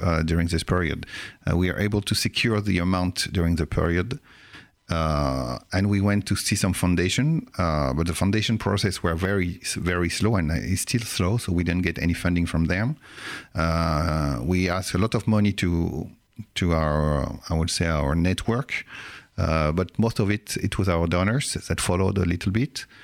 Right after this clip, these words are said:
Um, but in fact, we increased, uh, approximately of two hundred mil-, two million, uh, two million euro, uh, the help we will provide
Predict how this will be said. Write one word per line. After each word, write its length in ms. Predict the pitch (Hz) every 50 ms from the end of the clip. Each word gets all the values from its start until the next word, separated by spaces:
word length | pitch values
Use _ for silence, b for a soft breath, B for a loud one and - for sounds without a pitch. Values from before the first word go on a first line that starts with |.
| B B B B B B B B B -
Um, 680 | - 82 82 85 82 82 80 76 73 73 71 - - 55 65 69 -
but 260 | 85 90 90 - - -
in 100 | - -
fact, 280 | - - 131 131 120 -
we 140 | 107 101 101
increased, 560 | 104 104 - - 123 123 117 110 104 - - -
uh, 160 | 85 95 92 90 - -
approximately 760 | - - - 120 123 - - 120 107 104 - - 117 104 95
of 300 | 87 85 - - - - - _ _ _ _ _ _
two 140 | - 147 131
hundred 240 | 113 107 107 104 101
mil-, 260 | 98 98 101 101 - 120
two 160 | - 135 120
million, 500 | 117 113 110 104 104 110 147 151 165 190 - _ - - -
uh, 480 | 95 85 82 82 82 80 82 82 85 -
two 120 | - -
million 220 | 104 101 92 90 90
euro, 380 | 87 90 92 98 107 123 139 B B B B B B B B B _ -
uh, 880 | 87 90 80 78 78 78 78 78 76 76 73 71 - - - - 73 76
the 220 | 90 95 82 80
help 320 | 85 110 110 117 117 - 113
we 80 | 107
will 200 | 98 92 87 87
provide 580 | 90 - - 98 90 95 92 92 107 123 139